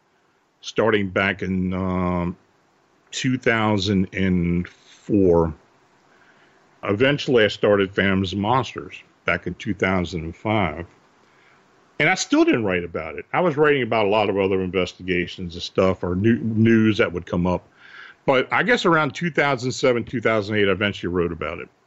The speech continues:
I called it the Kanawha Phantom. And when I did write about it, I eventually got some emails from people.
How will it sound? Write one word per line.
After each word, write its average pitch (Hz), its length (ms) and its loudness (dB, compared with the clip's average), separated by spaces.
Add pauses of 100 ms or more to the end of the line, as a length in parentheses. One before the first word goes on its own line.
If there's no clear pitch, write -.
(560)
I 92 100 -4
called 104 300 2
it 113 120 2 (360)
the 104 100 -2
Kanawha 98 460 -2
Phantom. 117 380 -4 (1600)
And 113 580 2
when 107 120 0
I 110 100 2
did 123 240 0
write 139 260 4
about 90 340 0
it, 87 120 -8 (1600)
I 107 460 2
eventually 117 520 -2
got 110 280 2
some 98 160 -4
emails 95 500 0
from 90 140 -6
people. 98 520 -4